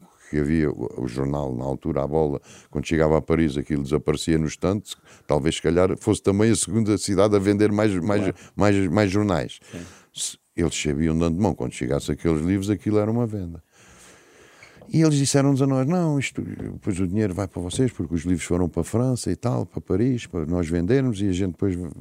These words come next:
Speaker 1: vai, é, a percentagem é, já não me lembro,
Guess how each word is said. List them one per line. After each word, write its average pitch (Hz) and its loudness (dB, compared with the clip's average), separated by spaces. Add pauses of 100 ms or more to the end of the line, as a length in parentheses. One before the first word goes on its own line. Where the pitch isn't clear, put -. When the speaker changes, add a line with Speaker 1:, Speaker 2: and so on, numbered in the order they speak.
(100)
Speaker 1:
vai, 87 -8 (920)
é, 76 -2
a - -4
percentagem 85 -2
é, 90 -2 (120)
já 69 -8
não 62 -10
me 60 -10
lembro, - -18